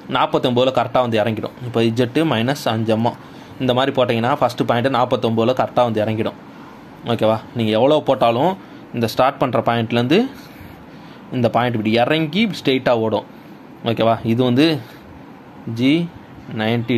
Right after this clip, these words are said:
டூ. ஆனா ஜி தேர்ட்டி டூ லைன்ல என்ன பண்ணும்னா, இது வந்து நாற்பத்தி ஒன்பது டயான்னு வச்சுக்கோங்க, இந்த டயா வந்து நாற்பத்தி ஒன்பதுன்னு வச்சுக்கோங்க, இங்க position point ஐம்பதுன்னு வச்சுக்கோங்க, இதே இது ஐம்பது,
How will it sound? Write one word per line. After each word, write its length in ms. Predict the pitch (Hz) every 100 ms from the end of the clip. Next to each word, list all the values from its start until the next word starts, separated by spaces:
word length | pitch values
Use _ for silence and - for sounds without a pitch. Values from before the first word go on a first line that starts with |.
| 113
டூ. 120 | - 123 - - - - -
ஆனா 180 | 120 123 123 156 151 - - - - 127
ஜி 140 | 131 175 -
தேர்ட்டி 280 | 143 165 165
டூ 100 | - 139
லைன்ல 260 | 127 123 123
என்ன 200 | 113 127
பண்ணும்னா, 520 | 110 104 104 101 107 139 170 - - - -
இது 180 | 131 117
வந்து 200 | 123 131
நாற்பத்தி 420 | 160 123 151 131 117
ஒன்பது 320 | 117 120 113
டயான்னு 340 | 101 104 113 110
வச்சுக்கோங்க, 300 | 110 101 -
இந்த 160 | 117 110
டயா 200 | 104 113
வந்து 160 | 117 113
நாற்பத்தி 340 | 107 104 113
ஒன்பதுன்னு 300 | 104 107 113
வச்சுக்கோங்க, 300 | 120 107 104 - - - - - - -
இங்க 140 | 113 110
position 460 | 117 143 139 117
point 340 | 110 104 98 165 208 - - - - - - - 110
ஐம்பதுன்னு 440 | 110 113 113 117
வச்சுக்கோங்க, 320 | 113 104 98 104 - - - - - - - - - 131
இதே 240 | 117 127 139
இது 140 | 113
ஐம்பது, 360 | 104 104 101